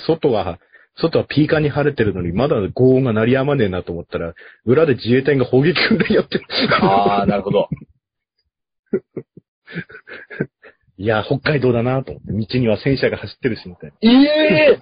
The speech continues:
Speaker 2: ー！そうなの？
Speaker 1: 北海道結構、北海道結構、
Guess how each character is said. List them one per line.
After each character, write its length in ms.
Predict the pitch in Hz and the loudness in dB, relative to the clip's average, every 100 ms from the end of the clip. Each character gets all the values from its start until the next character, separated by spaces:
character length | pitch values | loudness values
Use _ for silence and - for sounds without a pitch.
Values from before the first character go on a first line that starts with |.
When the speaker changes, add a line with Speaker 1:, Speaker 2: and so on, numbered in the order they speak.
| - | -4
Speaker 2:
ー！ 60 | - - - _ _ _ _ _ _ _ _ _ _ _ - | -18 -18 -20 _ _ _ _ _ _ _ _ _ _ _ 0
そ 60 | |
う 120 | 285 | 2
な 140 | 320 175 | 2 0
の？ 100 | 107 _ | -2 _
Speaker 1:
北 220 | 190 311 | -6 0
海 60 | 269 | 0
道 80 | |
結 160 | - 233 | 0 -2
構、 300 | - 113 101 _ _ _ _ _ | -2 -4 -4 _ _ _ _ _
北 200 | 208 202 | -4 0
海 60 | 294 | 0
道 80 | 226 | 2
結 140 | 226 | 0
構、 360 | 151 127 107 | 2 2 2